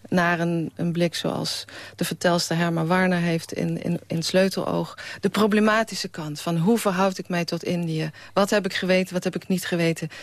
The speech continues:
Is mijn wereld gebaseerd op een illusie? Dat is eigenlijk de vraag die ze stelt in Sleuteloog.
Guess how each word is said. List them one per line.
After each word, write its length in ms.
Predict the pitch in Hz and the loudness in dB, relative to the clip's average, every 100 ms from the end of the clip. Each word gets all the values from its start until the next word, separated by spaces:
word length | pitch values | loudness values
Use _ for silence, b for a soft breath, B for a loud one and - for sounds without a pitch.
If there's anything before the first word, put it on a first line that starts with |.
| B B | B B
Is 180 | - 220 | 0 4
mijn 200 | 202 196 | 4 4
wereld 380 | 214 214 202 | 4 4 2
gebaseerd 540 | - 185 185 175 185 185 | -2 -2 -2 0 0 0
op 140 | 185 | 0
een 120 | 180 | 0
illusie? 440 | 175 165 170 - 147 | 0 2 0 0 0
Dat 180 | 185 208 | 0 2
is 80 | 190 | 2
eigenlijk 280 | 175 165 - | 2 0 -6
de 60 | |
vraag 260 | 160 170 165 | -6 -4 -4
die 100 | 170 | -4
ze 100 | 165 | -6
stelt 340 | 175 156 147 - | -4 -2 -2 -4
in 140 | 151 | -6
Sleuteloog. 640 | - 147 147 - - - | -4 -4 -6 -6 -8 -8